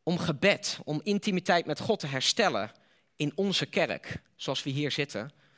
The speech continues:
zal dat ook worden bevochten.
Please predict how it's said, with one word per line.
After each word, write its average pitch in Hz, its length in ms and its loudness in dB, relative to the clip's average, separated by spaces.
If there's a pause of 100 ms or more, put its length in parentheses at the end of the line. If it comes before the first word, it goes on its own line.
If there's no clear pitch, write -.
(560)
zal 175 260 0
dat 104 260 0
ook 117 300 -4 (320)
worden 120 220 -2
bevochten. - 520 -6